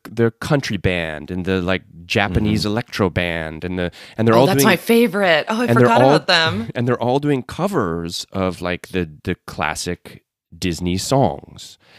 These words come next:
Speaker 1: And there were a few, there was this band, um, called the M-, I think they're called the Mermen or something. And they, they actually play outside the park. They actually, like, tour and stuff. And they do this whole act where it's just covers of Disney songs.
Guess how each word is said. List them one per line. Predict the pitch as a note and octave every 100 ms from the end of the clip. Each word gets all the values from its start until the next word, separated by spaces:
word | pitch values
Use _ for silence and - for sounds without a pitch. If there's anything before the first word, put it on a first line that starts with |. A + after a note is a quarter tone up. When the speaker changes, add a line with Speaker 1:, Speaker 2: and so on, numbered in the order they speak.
| - - - _ _
Speaker 1:
And | G#2 G2 G2 F#2+
there | F#2+ G#2+
were | G2+ G#2
a |
few, | F#2 - D#3 F3+ F#3+ D3 G#2+ G2+ -
there | G#2
was | G2
this | F#2+
band, | F2 A2+ B2 C3 C3 B2+ - _ -
um, | F#2 F2+ F2 E2+ D#2+ D#2 - _
called | - G2+ F#2+ E2+
the | D#2+
M-, | D#2 D#2+ D#2+ _ _ _ -
I | -
think | E2+
they're | G#2+
called | - F#2
the |
Mermen | D#2 D#2 E2+ G#2 A#2+ B2+ C3 C3+
or | C#3+
something. | - C3 C3+ C#3+ C#3+ D#3
And | A#2 G2
they, | G#2+
they | G#2 B2
actually | C#3 B2+ - A2
play | - G#2
outside | F2 - D3 C3+
the | F#2
park. | - C#2 C2+
They | G#2 G#2
actually, | G#2 G2+
like, | F2+ F2 -
tour | - G2 F2+ F2
and | D#2 -
stuff. | - G1+ -
And | F2
they | F#2
do | G#2
this | F#2+ -
whole | F#2 -
act | E2 D#2+ -
where | D#2+
it's | D#2+
just | - F#2 -
covers | - F#2 D#2+ D2
of | D2+ D2+ D2+
Disney | D#2+ D2+ C#2+
songs. | - - A1 - -